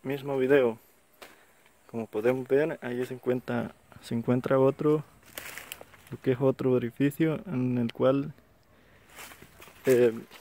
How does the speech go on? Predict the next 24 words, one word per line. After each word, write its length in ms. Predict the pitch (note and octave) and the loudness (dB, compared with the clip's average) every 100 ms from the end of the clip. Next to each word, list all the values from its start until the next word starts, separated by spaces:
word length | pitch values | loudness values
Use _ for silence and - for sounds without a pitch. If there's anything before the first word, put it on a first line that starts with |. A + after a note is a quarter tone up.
| - - - - - | -20 -16 -16 -10 0
ellos 320 | C3+ D3 - | 2 2 0
quisi-, 380 | B2 C3+ C3 C3 A#2+ | -6 -4 -4 -6 -12
quisieron 480 | - A#2+ C3 C#3 C#3+ C3+ - - B2 - - - - - _ _ _ - | -12 -8 2 2 2 -4 -8 -12 -14 -8 -8 -8 -20 -20 _ _ _ -12
algún 240 | A2+ A#2+ | -4 0
otro 340 | B2 B2+ B2 A#2 | 0 0 0 -2
experimento 680 | A2+ - A#2 A#2+ C3 C3 | -8 -4 -2 -2 -2 -2
para 180 | C3 A#2+ | 0 2
ver 180 | A#2 B2+ | 4 2
si 60 | C3 | -2
encontraban 500 | B2 A2+ A#2+ C3 B2+ | -6 -4 -2 -2 -2
lo 80 | |
que 300 | A2+ A#2+ B2 | -4 -2 -2
es 100 | C3+ | -2
antigüedades. 840 | B2 A#2 - A2+ A#2 B2 C#3+ B2 A#2 - _ _ _ - - - - - - - - - | -4 -6 -6 -2 0 4 4 2 -4 -16 _ _ _ -20 -20 -20 -20 -20 -20 -20 -20 -14
Aquí 300 | - - B2 | -14 -6 -2
sigue 320 | - C3+ C3+ | 2 6 6
lo 200 | A#2 A2+ | 6 0
que 260 | - B2+ C#3 | 2 4 4
es 100 | C3+ - - - | 0 -14 -18 -2
lo 160 | B2 A#2+ | 4 6
hermoso 500 | B2 D3 D#3 E3 D3+ | 6 4 4 4 4
de 300 | C3+ B2+ B2 | 2 2 4
la 100 | B2 | 4
naturaleza. 760 | A#2 - A#2 B2+ C#3 C3+ A#2+ | 2 0 2 6 6 4 -2